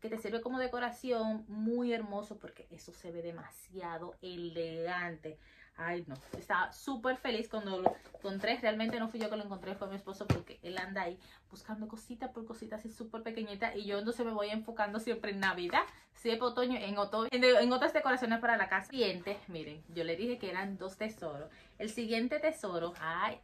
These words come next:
esto sí es una belleza. Yo sé que ustedes lo van a amar. Déjenme mostrárselo en la caja para que ustedes vean lo lindo que se ve aquí. Miren, esto para un regalo está bellísimo, pero a mi esposo le encantó, así que <laughs> no creo que lo va a regalar.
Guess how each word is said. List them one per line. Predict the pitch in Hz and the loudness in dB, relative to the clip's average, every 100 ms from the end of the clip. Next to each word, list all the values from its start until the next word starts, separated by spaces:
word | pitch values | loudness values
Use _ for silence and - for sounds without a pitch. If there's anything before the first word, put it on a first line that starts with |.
| - | -2
esto | 220 208 - 226 | 0 0 -4 -8
sí | 226 - - 254 277 | -8 -10 -8 -4 -2
es | 277 - | -4 -6
una | 277 262 | -2 2
belleza. | 262 240 175 180 | 2 0 -2 -4
Yo | 185 | -6
sé | 220 220 | -6 -6
que | 233 | -6
ustedes | 214 196 208 | -4 0 2
lo | 202 | 2
van | 170 | 2
a | 190 | 0
amar. | 165 143 - - _ | -2 -6 -10 -20 _
Déjenme | 196 233 | 2 4
mostrárselo | 269 269 262 247 | 4 2 2 2
en | 247 | 2
la | 233 | 2
caja | 180 175 | 0 -2
para | 175 170 | -4 -6
que | |
ustedes | - 180 | -6 -6
vean | 175 190 | -4 -2
lo | 202 | -2
lindo | 185 175 | -4 -6
que | 185 | -10
se | 202 | -8
ve | 185 170 | -6 -6
aquí. | 165 160 | -6 -12
Miren, | 156 156 139 - | -12 -12 -12 -12
esto | 175 208 | -10 -8
para | 208 196 | -4 -4
un | 185 190 | -4 -4
regalo | 226 185 175 - | -4 -2 -2 -4
está | - - 180 - | -10 -6 -4 -4
bellísimo, | 185 180 175 202 202 170 170 214 - - - | -4 -6 -6 -8 -8 -10 -10 -10 -14 -20 -6
pero | 196 208 | -2 0
a | |
mi | |
esposo | 196 185 175 202 | -2 -6 -6 -6
le | 202 | -4
encantó, | 196 175 185 - | -6 -8 -8 -10
así | 165 170 | -10 -12
que | - | -2
<laughs> | 214 202 | 0 2
no | 208 202 | 2 0
creo | - 220 220 | -2 -4 -4
que | 202 | -4
lo | 185 | -2
va | 190 | 0
a | |
regalar. | 196 196 175 185 | 2 2 2 0